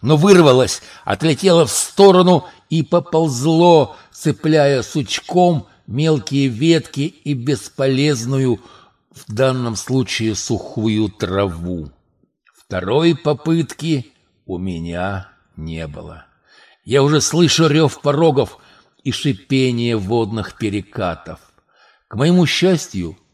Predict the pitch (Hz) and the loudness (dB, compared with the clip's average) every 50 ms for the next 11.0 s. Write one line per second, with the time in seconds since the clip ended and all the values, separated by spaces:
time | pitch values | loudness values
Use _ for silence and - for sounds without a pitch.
0 | _ _ - - - - 190 196 151 - - - - _ _ _ _ _ _ _ | _ _ -16 -12 0 2 2 2 2 0 -8 -16 -20 _ _ _ _ _ _ _
1 | - 95 107 - 123 104 - - 110 104 92 80 76 - _ _ _ _ - 98 | -10 -10 -6 -4 -4 -6 -4 -4 -4 -4 -4 -4 -6 -12 _ _ _ _ -8 -8
2 | 120 - - 127 - - 170 190 175 - - 143 101 123 123 95 127 123 156 147 | -8 -6 -6 -8 -6 0 2 4 4 4 2 -2 -2 -2 -4 -4 -2 -2 -2 -2
3 | - - - 135 127 - - - 104 101 92 - - - - - _ _ _ _ | -2 -4 -4 -4 -4 -4 -6 -12 -12 -10 -10 -10 -12 -14 -20 -20 _ _ _ _
4 | _ _ 78 71 69 73 110 139 151 156 147 143 147 131 107 131 143 135 127 131 | _ _ -20 -18 -12 -8 -4 -2 0 2 2 2 2 2 2 2 2 2 2 0
5 | 135 131 123 107 90 82 76 - - _ _ _ _ _ _ _ _ _ _ _ | 0 0 -2 -2 -2 -4 -8 -10 -18 _ _ _ _ _ _ _ _ _ _ _
6 | _ _ _ _ _ _ - 113 139 175 185 175 - - - _ _ _ _ _ | _ _ _ _ _ _ -4 0 2 4 4 4 2 -2 -12 _ _ _ _ _
7 | _ _ _ _ _ _ - 113 180 170 135 - - 160 147 123 123 147 151 147 | _ _ _ _ _ _ -4 0 0 0 0 -2 -4 -6 -4 -4 -4 -2 0 0
8 | 131 107 85 98 - _ - 117 123 135 143 151 147 135 - - - 117 117 107 | 0 -2 -2 -8 -16 _ -8 -6 -4 -2 0 0 0 0 0 -2 -6 -6 -6 -6
9 | 104 135 170 190 190 165 - - - - - - - _ _ _ _ 135 127 - | -4 0 2 2 2 2 0 -6 -14 -20 -20 -20 -20 _ _ _ _ -2 -2 0
10 | - 147 156 147 131 117 107 90 95 147 160 170 165 135 - - 151 147 143 147 | 0 0 2 2 2 2 0 0 2 4 4 6 4 2 0 0 0 0 0 0